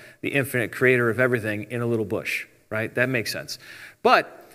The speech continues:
what throws people off is that the angel speaks as if the angel is God. The angel says, "I am Yahweh, your God, the God of Abraham, Isaac, and Jacob."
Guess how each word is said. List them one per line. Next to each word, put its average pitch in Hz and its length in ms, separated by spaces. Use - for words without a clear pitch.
what 147 200
throws 226 280
people 180 260
off 170 220
is 135 100
that 143 100
the - 160
angel 180 300
speaks - 520
as 147 220
if 160 140
the 156 120
angel 143 380
is 147 220
God. 101 300
The - 100
angel 151 300
says, 127 420
"I 180 200
am 135 520
Yahweh, 127 640
your 127 160
God, 117 640
the 117 60
God 127 240
of - 160
Abraham, 131 600
Isaac, 117 400
and 113 100
Jacob." - 420